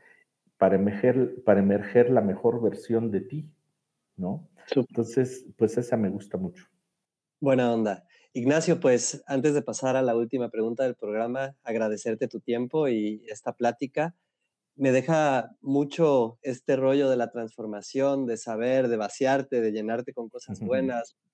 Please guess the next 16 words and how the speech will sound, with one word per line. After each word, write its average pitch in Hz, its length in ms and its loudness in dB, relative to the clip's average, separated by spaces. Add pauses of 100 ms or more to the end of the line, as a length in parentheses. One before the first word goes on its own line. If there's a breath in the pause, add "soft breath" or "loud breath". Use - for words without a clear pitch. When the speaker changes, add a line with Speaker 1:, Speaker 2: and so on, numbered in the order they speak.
(260)
Speaker 2:
de 127 60 2
hacer 127 280 2
algo 131 240 2
por 123 120 -2
los 113 160 0
demás, 135 360 0
de 143 120 2
dejar 147 400 0
ir 175 220 2
también 147 500 0 (320)
a 120 580 0
cuando 120 300 0
quieres 151 380 4
a 156 60 0
alguien 151 400 0 (200)
tanto 147 600 0